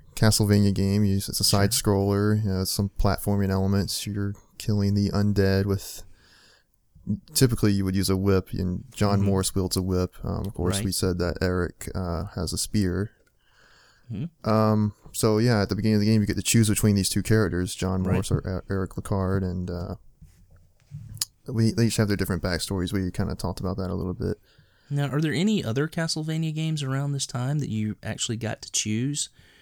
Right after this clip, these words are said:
Speaker 2: characters? Um, I mean, I know
Speaker 1: Uh,
Speaker 2: there's, there's a few games you get to pick up characters, like,
Speaker 1: Yeah.
Speaker 2: um, the third game.
Speaker 1: Right.
Speaker 2: Um, you, you get to pick up characters along the way and swap out.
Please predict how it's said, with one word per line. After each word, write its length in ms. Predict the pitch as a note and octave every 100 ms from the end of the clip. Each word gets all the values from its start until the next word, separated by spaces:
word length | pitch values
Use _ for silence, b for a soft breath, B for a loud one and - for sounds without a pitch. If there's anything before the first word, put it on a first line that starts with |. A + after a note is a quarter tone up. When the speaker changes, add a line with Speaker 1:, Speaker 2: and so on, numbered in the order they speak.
| b b
Speaker 2:
characters? 800 | - G#2+ B2 - E2 F3+ - - _ _
Um, 400 | A2 G#2 G#2 G#2 -
I 40 |
mean, 140 | C3+ C#3+
I 60 |
know 200 | C#3+ C#3
Speaker 1:
Uh, 40 | C3
Speaker 2:
there's, 260 | C3 B2
there's 220 | B2+ C3
a 40 | C3
few 140 | D#3+
games 240 | C#3 B2+ A#2+
you 60 |
get 80 | A#2+
to 60 | G#2
pick 240 | A#2 -
up 140 | D3 -
characters, 480 | A2+ G2+ - A#2 G#2
like, 160 | G#2
Speaker 1:
Yeah. 360 | A#2 G#2+ G#2 G2+ b b b
Speaker 2:
um, 400 | A#2 G#2+ G#2 G2+ -
the 100 | A2+
third 340 | - B2+ C#3 B2+
game. 460 | G#2+ G#2 G2 C#3 C#3+
Speaker 1:
Right. 280 | G2+ G2 G2
Speaker 2:
Um, 280 | G2+ G2+ G#2 - _ _ _ _ _ -
you, 160 | A2+
you 160 | A2 G#2+
get 140 | G#2+
to 60 | G2
pick 260 | - G2+
up 300 | G#2 G2 _
characters 460 | - G#2+ G2 G#2 G2
along 220 | G2+ G2+
the 60 | G2
way 160 | G2+ F#2+
and 100 | -
swap 460 | - - G#2+ G2+
out. 380 | G2 G2 -